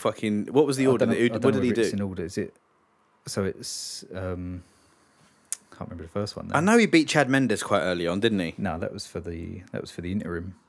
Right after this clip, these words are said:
Speaker 1: Was it?
Speaker 2: So it was, oh, what's the black guy's name? Uh, Brimage. Marcus,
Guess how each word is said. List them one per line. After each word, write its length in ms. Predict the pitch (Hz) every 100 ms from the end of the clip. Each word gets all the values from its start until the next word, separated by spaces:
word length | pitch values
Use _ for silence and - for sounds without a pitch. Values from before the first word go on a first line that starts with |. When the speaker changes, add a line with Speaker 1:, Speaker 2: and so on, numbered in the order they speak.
| -
Speaker 1:
Was 180 | 123 156
it? 240 | 113 92 - - - _ _ -
Speaker 2:
So 160 | -
it 160 | 95 -
was, 480 | 95 90 92 - - -
oh, 80 | 95 -
what's 120 | -
the 60 | -
black 220 | 110 98
guy's 200 | 92 90
name? 200 | 90 90 - _ _
Uh, 280 | - 101 98
Brimage. 480 | 92 110 87 - - - _
Marcus, 320 | 113 107 110